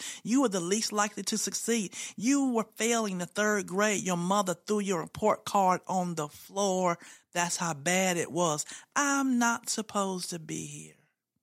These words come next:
But against all odds, against the things that were built to keep me blocked in, against the things that were trying to stop me, the things that tried to block me, I'm still here. I don't even know how.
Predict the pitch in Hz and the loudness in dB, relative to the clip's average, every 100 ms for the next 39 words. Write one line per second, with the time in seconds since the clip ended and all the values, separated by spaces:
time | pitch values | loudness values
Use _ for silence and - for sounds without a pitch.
0 | _ _ _ _ _ _ _ _ _ _ | _ _ _ _ _ _ _ _ _ _
1 | 185 165 165 151 - 147 139 - 165 156 | -4 -2 -2 -2 0 0 0 0 0 0
2 | 151 156 - - - - _ _ _ _ | -2 -6 -12 -20 -20 -20 _ _ _ _
3 | - 151 165 135 - 143 165 156 147 131 | -6 -2 0 -2 -6 -4 -4 -4 -6 -6
4 | 147 139 165 - - 135 - - 135 117 | -6 -4 -4 -4 -8 -8 -6 -6 -8 -10
5 | 151 156 160 - 180 170 151 143 156 - | -2 -2 -2 -6 -6 -6 -6 -6 -6 -8
6 | - - _ 147 - 175 165 151 - - | -12 -16 _ -6 0 0 0 -2 -2 -2
7 | 180 165 147 139 - 180 - 147 143 139 | 0 0 0 -2 0 0 0 -8 -8 -8
8 | 180 175 160 147 - 180 156 143 139 165 | -4 -4 -4 -6 -4 -2 -2 -4 -2 0
9 | 170 - 139 120 - - _ 151 147 139 | 0 -4 -12 -12 -18 -20 _ -8 -4 -2
10 | - 165 147 156 151 123 - - _ _ | 0 0 -2 -6 -6 -8 -14 -20 _ _
11 | _ _ _ _ _ _ _ _ _ _ | _ _ _ _ _ _ _ _ _ _
12 | _ _ - 185 185 170 165 170 180 160 | _ _ -6 -4 -2 -4 -6 -4 -4 -4
13 | 175 196 170 160 | -4 -4 -6 -10